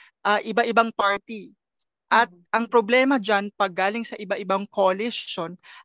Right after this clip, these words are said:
Speaker 1: ay you have to satisfy their
Speaker 2: The
Speaker 1: political
Speaker 2: interests.
Speaker 1: needs also. Yes.
Speaker 2: <laughs>
Speaker 1: So, he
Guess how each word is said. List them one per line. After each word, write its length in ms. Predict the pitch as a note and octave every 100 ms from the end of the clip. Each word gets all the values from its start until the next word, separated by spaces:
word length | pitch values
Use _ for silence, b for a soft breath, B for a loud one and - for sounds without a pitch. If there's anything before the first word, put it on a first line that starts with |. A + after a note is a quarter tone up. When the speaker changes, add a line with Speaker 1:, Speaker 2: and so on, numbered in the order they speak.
| -
Speaker 1:
ay 160 | A3+ A#3+
you 20 |
have 300 | G#3+ B3+ G#3+
to 80 | A#3+
satisfy 880 | - A3 G#3 A3 - - F#3 F3+ A3 - _ _ _
their 160 | A3+ C4+
Speaker 2:
The 80 | -
Speaker 1:
political 480 | G#3+ F#3+ F#3+ F#3 F3+
Speaker 2:
interests. 80 |
Speaker 1:
needs 320 | G3 G#3 F#3 -
also. 560 | F#3+ E3+ - G3 D#3
Yes. 320 | E3+ F#3 E3
Speaker 2:
<laughs> 640 | A#3 F3+ B3+ B3+ G3+ E3+ D#3+
Speaker 1:
So, 240 | A#3 A#3+ _ _ _ _ _
he 160 | A3